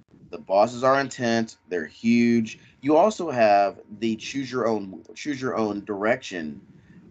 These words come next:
um, option for cer-, for certain levels of the game, which can dictate the kind of outcome you get based on whether you beat the game or not. Only real men have beaten this game. Therefore, we are not men.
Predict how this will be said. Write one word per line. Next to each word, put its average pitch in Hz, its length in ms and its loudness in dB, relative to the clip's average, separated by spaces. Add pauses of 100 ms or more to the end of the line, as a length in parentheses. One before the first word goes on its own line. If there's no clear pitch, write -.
(240)
um, 90 440 0
option 95 580 -2 (220)
for 95 380 -8
cer-, 107 300 -4
for 110 140 -6
certain 92 340 -6
levels 90 280 -6
of 85 80 -12
the 85 80 -12
game, 120 540 -6
which 107 180 -12
can 98 160 -6
dictate 98 380 -6
the - 80 -20
kind 90 160 -2
of - 100 -6
outcome 90 400 -2
you 82 120 -12
get 123 420 0 (360)
based 90 260 -6
on 95 100 -4
whether 87 180 -6
you 87 100 -10
beat 80 200 -10
the 78 60 -12
game 98 300 -2
or 78 60 -6
not. 58 300 -8 (340)
Only 104 280 2
real 110 280 2
men 87 200 -4
have 76 120 -8
beaten 98 220 -6
this 76 120 -10
game. 69 240 -10
Therefore, 95 520 0 (100)
we 95 140 -8
are 80 120 -6
not 69 240 -10
men. 98 320 -2